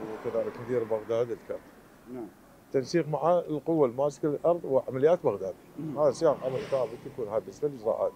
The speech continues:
Speaker 1: أما إجراءات الزيارة، سألت هذا السؤال،
Speaker 2: نعم.
Speaker 1: إجراءات الزيارة احنا ما عندنا أي قطوعات.
Speaker 2: مم.
Speaker 1: وفي حالة إذا أكو يتم، يعني، مثلًا إذا الزوار أعداد كبيرة،
Speaker 2: نعم.
Speaker 1: فراح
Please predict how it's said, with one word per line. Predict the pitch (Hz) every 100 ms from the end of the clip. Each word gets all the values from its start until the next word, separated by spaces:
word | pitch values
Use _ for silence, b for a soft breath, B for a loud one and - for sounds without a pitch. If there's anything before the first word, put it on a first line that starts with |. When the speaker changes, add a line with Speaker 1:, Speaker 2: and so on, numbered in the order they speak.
| -
Speaker 1:
أما | 151 147 135
إجراءات | 127 135 143 147 143
الزيارة، | 127 107 113 139 165 143
سألت | 131 151 139
هذا | 147
السؤال، | 131 143 143 135 - - -
Speaker 2:
نعم. | 123 -
Speaker 1:
إجراءات | 131 123
الزيارة | 110 139 156
احنا | 156 180
ما | 190
عندنا | 120 117
أي | 123
قطوعات. | - 107 101 90 113 - - -
Speaker 2:
مم. | 151 165 110 - - - - _ - - - -
Speaker 1:
وفي | 170 160 147 160
حالة | - 160 127 -
إذا | 139 143 135
أكو | 131 135 135 - _
يتم، | 127 120 117 143 123
يعني، | 120 113 110
مثلًا | 107 117 120
إذا | 110 110 104 - 110
الزوار | 113 107 110 107 101 123 123 113 - - b - - -
أعداد | 110 104 113 -
كبيرة، | 120 110 123 147
Speaker 2:
نعم. | 165 - 127
Speaker 1:
فراح | 139 127